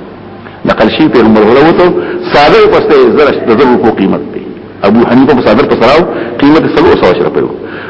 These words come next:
او عینای کول مرګ ته هم دغه څه خې خې غونډې ښا.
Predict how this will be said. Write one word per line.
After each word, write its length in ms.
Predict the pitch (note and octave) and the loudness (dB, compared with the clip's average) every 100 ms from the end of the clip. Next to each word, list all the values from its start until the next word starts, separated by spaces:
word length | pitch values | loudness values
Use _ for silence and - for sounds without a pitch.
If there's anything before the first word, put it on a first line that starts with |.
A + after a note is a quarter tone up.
| - | -2
او 60 | - D#3 | 2 4
عینای 260 | F#3+ A#3 | 4 4
کول 180 | G3+ G#3+ E3 | 2 2 4
مرګ 280 | D3 D3 F#3 | 2 2 2
ته 60 | F3 | 2
هم 100 | D3+ | 2
دغه 200 | C#3+ - | 0 -2
څه 200 | E3 F3 | 0 2
خې 160 | F3 E3+ | 4 2
خې 160 | E3+ D#3 | 2 2
غونډې 300 | C#3+ C#3 C3+ C3 | 2 2 2 2
ښا. 480 | - F3 G3 F#3 A2 | 2 2 2 2 0